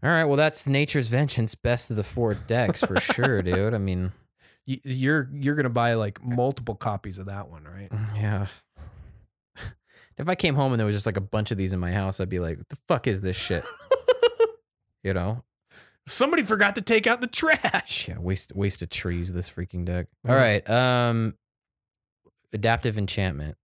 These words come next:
Speaker 1: Do you wanna go off on that one?
Speaker 2: Yeah, I'm into this.
Speaker 1: Okay, do it.
Speaker 2: It's kinda my bag.
Speaker 1: Yeah, we'll, we'll keep you on the front, front end, and then I'll do the last one.
Speaker 2: Okay,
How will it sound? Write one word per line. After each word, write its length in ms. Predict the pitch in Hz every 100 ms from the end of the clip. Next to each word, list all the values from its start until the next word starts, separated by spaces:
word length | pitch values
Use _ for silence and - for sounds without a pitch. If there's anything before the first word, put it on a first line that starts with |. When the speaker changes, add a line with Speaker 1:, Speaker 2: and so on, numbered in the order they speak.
| _ _ _ _
Speaker 1:
Do 80 | 92
you 40 | 98
wanna 180 | 107
go 100 | 104
off 200 | 110 107
on 80 | 110
that 160 | 104 104
one? 220 | 110 110 - _ _ -
Speaker 2:
Yeah, 260 | 147 220 170
I'm 180 | 185 196
into 220 | 202 143
this. 380 | 123 107 - - - _ -
Speaker 1:
Okay, 220 | 90 85
do 160 | 87 80
it. 160 | 82 -
Speaker 2:
It's 100 | -
kinda 180 | - 127
my 140 | 98
bag. 320 | 98 80 80 101
Speaker 1:
Yeah, 200 | 76 78
we'll, 140 | 92 -
we'll 120 | 117
keep 240 | - 117 110
you 80 | 101
on 100 | 95
the 60 |
front, 320 | 90 104 95 - -
front 200 | 92 92
end, 100 | 87
and 80 | 87
then 80 |
I'll 80 | 87
do 100 | 90
the 80 | 92
last 340 | 87 87 - -
one. 240 | 101 131
Speaker 2:
Okay, 220 | 117 110